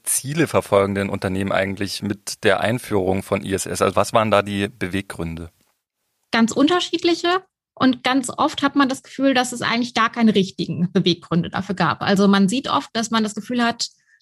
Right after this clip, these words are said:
Speaker 2: da wurde einfach Enterprise Social Software jetzt angeführt, weil man das Gefühl hat, man geht da mit der Zeit, das ist modern, das machen andere Leute auch, also machen wir das jetzt ja auch. Und es wurde dann gar nicht viel drüber nachgedacht, was da eigentlich passiert. Und das ist,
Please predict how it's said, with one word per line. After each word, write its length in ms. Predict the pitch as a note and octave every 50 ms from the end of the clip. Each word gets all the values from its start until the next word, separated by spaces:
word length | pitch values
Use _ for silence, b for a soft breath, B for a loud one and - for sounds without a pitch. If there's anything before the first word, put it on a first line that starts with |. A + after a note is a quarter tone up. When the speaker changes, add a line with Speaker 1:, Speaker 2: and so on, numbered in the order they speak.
| -
Speaker 2:
da 180 | - G#3 G3+ F3+
wurde 240 | G#3 B3+ C4+ C#4 -
einfach 400 | - G3+ A3+ G#3+ A#3 A3 G#3 -
Enterprise 400 | - G#3+ G#3+ G#3 - G#3+ G3+ G3+
Social 180 | G#3+ G#3+ G3+
Software 260 | F#3+ G#3+ G3+ - -
jetzt 80 | F3 -
angeführt, 460 | - A#3+ C4 D4 C#4+ - C#4+ C#4+ A#3+
weil 220 | G#3+ G3+ G#3 G#3+ G#3+
man 180 | G#3 G3+ G3+
das 100 | F#3+ G3+
Gefühl 140 | - G3+ G#3
hat, 60 | F#3+
man 80 | F#3+ F#3+
geht 140 | F#3 G#3 G3
da 40 | G3
mit 120 | F#3+ F3
der 160 | E3+ E3+ -
Zeit, 320 | - B3+ C4 C4+ C#4 C#4 -
das 100 | G3 -
ist 80 | G3
modern, 420 | G#3 F#3 E3+ - A3+ A#3+ B3+ B3+ B3
das 120 | A3+ -
machen 180 | G#3 G3 G3 F#3+
andere 180 | - F#3 F#3
Leute 320 | F#3 E3+ - - - - -
auch, 160 | B3+ C#4 C#4
also 260 | - - G#3+ G3+ G#3
machen 220 | G3 F#3 F#3 G3 G3
wir 80 | -
das 80 | G3 -
jetzt 160 | - - -
ja 120 | - -
auch. 160 | G#3 A#3 A#3 B B B B B B B
Und 60 | - A3+
es 80 | G#3
wurde 180 | A3+ A3 G#3 G#3+
dann 80 | G#3
gar 160 | F#3+ F#3+ F3+ G3
nicht 140 | G3 G3
viel 80 | - F#3+
drüber 180 | F#3 F#3 F#3+ F3+
nachgedacht, 460 | E3 D#3+ F3 F#3 - F3 - - -
was 140 | - F#3 -
da 80 | - -
eigentlich 240 | - - - -
passiert. 320 | - G#3 - - - - -
Und 60 | G3
das 240 | F3+ G3 G#3+ G#3+ -
ist, 280 | A#3+ A#3 A#3 - -